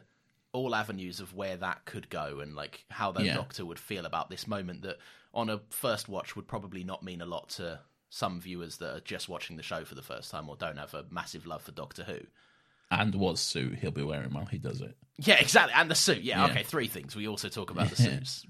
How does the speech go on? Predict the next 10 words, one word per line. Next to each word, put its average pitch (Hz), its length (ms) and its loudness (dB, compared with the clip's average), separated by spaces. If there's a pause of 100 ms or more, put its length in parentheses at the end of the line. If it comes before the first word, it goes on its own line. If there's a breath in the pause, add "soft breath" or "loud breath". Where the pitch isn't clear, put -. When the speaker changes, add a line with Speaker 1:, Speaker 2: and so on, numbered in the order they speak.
(140)
Speaker 1:
far - 300 0
too 76 180 -6
much. - 300 -10 (440 loud breath)
Um, 85 460 -2 (320)
maybe 127 180 0
that's 113 180 0
something 87 320 -4
we 82 100 -10
do 76 120 -10
badly. 69 420 -4